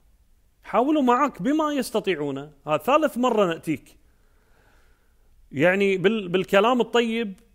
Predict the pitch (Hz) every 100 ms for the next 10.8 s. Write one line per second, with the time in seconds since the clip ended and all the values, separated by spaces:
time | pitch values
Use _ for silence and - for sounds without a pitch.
0 | _ _ - 147 185 214 208 190 180 175
1 | 170 165 - 139 139 131 156 - 214 -
2 | 202 202 202 - - 190 180 190 170 131
3 | - 117 - _ _ _ _ _ _ _
4 | 160 185 190 202 190 185 180 180 180 170
5 | 180 - 202 202 190 196 190 196 190 190
6 | 185 165 175 165 139 127 - - - _
7 | _ _ _ _ _ _ _ - 165 165
8 | 180 180 170 170 165 214 190 190 170 208
9 | 196 190 175 151 185 165 170 180 202 175
10 | 214 175 175 202 202 202 214